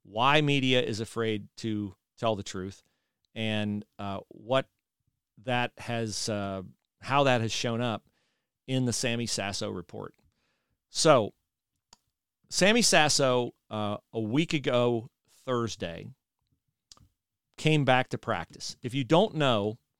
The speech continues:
Sammy Sasso was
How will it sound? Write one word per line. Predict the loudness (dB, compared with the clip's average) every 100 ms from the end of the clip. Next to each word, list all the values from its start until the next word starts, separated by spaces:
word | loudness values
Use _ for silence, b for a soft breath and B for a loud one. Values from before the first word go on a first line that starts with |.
| b b b b _ _ _
Sammy | 0 2 4
Sasso | 4 6 6 4 2 4
was | 2 2 0 -4 -6